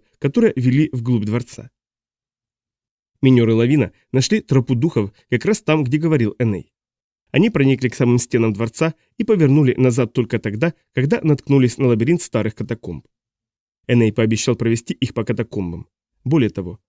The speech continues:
он был талисманом Лавина. «План тебе известен», сказал Лавин, обращаясь к Хести и шагая вслед за Энеем к тёмной квадратной пасти, что зияла под наполовину обвалившейся стеной из жёлтого камня. Шторм крепостной стены –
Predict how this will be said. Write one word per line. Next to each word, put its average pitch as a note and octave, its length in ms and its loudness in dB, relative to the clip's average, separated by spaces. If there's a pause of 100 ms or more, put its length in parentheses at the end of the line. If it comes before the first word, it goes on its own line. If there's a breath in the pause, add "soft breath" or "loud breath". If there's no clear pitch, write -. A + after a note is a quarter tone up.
он F3+ 180 2
был E3 120 0
талисманом A2 560 -2
Лавина. F#2+ 380 -6 (800)
«План A2 240 0
тебе G#2+ 240 0
известен», A2+ 460 -6 (140)
сказал A2 320 -4
Лавин, A2+ 300 0
обращаясь A2 520 -2
к - 60 -16
Хести - 400 -4 (220)
и A3 80 0
шагая C#3 340 0
вслед A#2+ 280 -2
за A2+ 80 -4
Энеем A#2+ 460 2 (340)
к - 60 -20
тёмной A2+ 260 2
квадратной A#2 420 -2
пасти, C#3 440 -4 (200)
что - 180 -4
зияла B2+ 340 2
под A2+ 160 -2
наполовину A#2+ 560 2
обвалившейся A2+ 680 -2
стеной B2+ 360 2 (100)
из E3+ 80 0
жёлтого A2+ 400 -4
камня. F#2 360 -12 (760)
Шторм A#2 280 -2
крепостной G#2+ 440 -2
стены – A#2+ 360 0